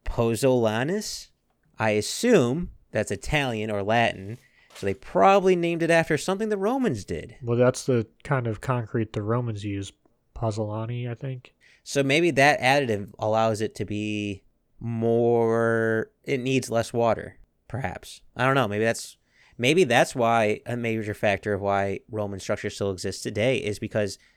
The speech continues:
Speaker 1: they used the least amount of water into creating their structures.
Speaker 2: Right. Isn't, oh man, I forgot.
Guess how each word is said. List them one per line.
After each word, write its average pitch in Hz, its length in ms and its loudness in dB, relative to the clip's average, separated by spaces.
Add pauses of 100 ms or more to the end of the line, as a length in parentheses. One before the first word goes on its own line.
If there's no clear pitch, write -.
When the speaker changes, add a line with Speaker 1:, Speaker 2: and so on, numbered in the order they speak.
(240)
Speaker 1:
they 107 140 0
used 120 380 -4
the - 120 -10
least 117 240 -4
amount 113 220 -4
of 107 40 -2
water 107 400 2
into 95 240 -8
creating 95 380 -4
their 92 80 -8
structures. 92 640 -8 (320)
Speaker 2:
Right. 120 260 2
Isn't, 131 420 -2 (340)
oh 110 240 -10
man, 104 220 -14
I 104 120 -14
forgot. 107 520 -14